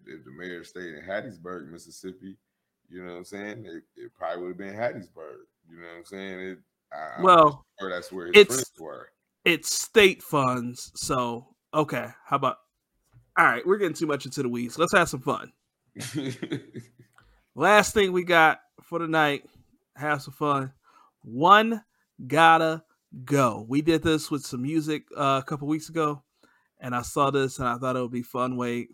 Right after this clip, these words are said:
Speaker 2: to, uh, to end this episode here. Uh, this is the breakfast edition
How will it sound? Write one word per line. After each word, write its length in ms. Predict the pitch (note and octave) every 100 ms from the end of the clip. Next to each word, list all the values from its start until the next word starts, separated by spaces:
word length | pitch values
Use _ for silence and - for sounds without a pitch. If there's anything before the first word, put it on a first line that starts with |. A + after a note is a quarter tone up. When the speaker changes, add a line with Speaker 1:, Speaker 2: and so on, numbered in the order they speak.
| -
Speaker 2:
to, 200 | - A#2+
uh, 240 | A#2 A2 A2+ -
to 140 | -
end 180 | B2+ B2
this 160 | A#2+ B2+
episode 460 | A#2 A#2 A#2+ A2+
here. 380 | B2+ C#3 B2+ B2 _ - _ _
Uh, 180 | B2 A#2+
this 240 | A#2+ D3
is 140 | D#3 C3
the 100 | C3
breakfast 560 | A#2+ C#3+ E3+ G3+ F3
edition 520 | D#3+ D3 C#3+ D#3 D3